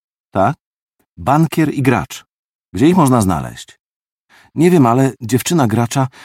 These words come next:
pracuje w knajpie na dworcu białoruskim. Ja naprawdę nic więcej”, urwał,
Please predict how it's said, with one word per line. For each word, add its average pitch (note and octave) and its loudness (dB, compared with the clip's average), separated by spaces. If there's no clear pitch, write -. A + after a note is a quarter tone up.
pracuje B2 0
w - -10
knajpie C3 0
na B2 2
dworcu A2+ -4
białoruskim. A2+ 0
Ja G#2+ -4
naprawdę C3+ 2
nic D3+ 2
więcej”, C#3 2
urwał, D#3+ 2